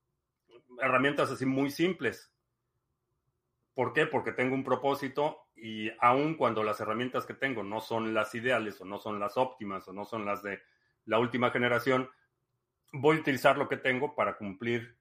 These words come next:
con ese objetivo. Totalmente opuesto al, a conformarse. Es hacer,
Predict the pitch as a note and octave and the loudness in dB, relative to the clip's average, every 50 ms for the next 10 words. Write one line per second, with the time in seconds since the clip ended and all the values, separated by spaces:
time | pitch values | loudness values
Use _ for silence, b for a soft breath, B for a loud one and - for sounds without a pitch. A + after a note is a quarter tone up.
0 | _ - G2+ G2 G#2 G#2 - - G2+ F#2 - G#2+ F#2+ - F#3 F3 C#3+ - - _ | _ -16 -14 -12 -12 -12 -10 -10 -12 -12 -12 -14 -16 -12 -10 -10 -10 -12 -16 _
1 | _ _ _ _ _ _ _ _ _ _ _ _ _ _ _ _ _ _ _ _ | _ _ _ _ _ _ _ _ _ _ _ _ _ _ _ _ _ _ _ _
2 | _ _ _ _ _ _ _ _ _ _ _ _ _ _ - - - A#2 A2+ A2+ | _ _ _ _ _ _ _ _ _ _ _ _ _ _ -12 -4 0 0 0 2
3 | A#2 A#2 A2 A2+ A#2 G2+ - C3+ C#3+ C#3 - - A#2+ G#2 - - _ _ - G#2 | 0 -2 -2 -2 -4 -2 2 2 2 2 0 -2 -4 -4 -4 -6 _ _ -6 -6
4 | G2 G2 F#2+ F#2+ F#2+ F#2+ F#2+ F#2+ F#2+ F#2+ F#2+ F#2 F2+ - _ _ _ _ _ _ | -6 -6 -8 -12 -12 -12 -12 -12 -12 -12 -14 -14 -16 -18 _ _ _ _ _ _
5 | _ _ _ - G#2 - - A2+ G#2 G2+ A#2 A2 A#2 C#3+ - - - - - - | _ _ _ -8 -6 -4 -4 -4 -2 0 0 2 4 4 2 2 0 -10 -16 -20
6 | _ _ _ _ _ _ _ _ _ _ _ _ _ _ _ _ - G2+ G2 F#2+ | _ _ _ _ _ _ _ _ _ _ _ _ _ _ _ _ -12 -10 -10 -10
7 | - - - - - - _ _ _ _ _ _ _ _ - A2 G#2 - - B2 | -12 -16 -20 -20 -20 -20 _ _ _ _ _ _ _ _ -2 -2 0 2 2 2
8 | A#2+ A#2 - | 2 2 -2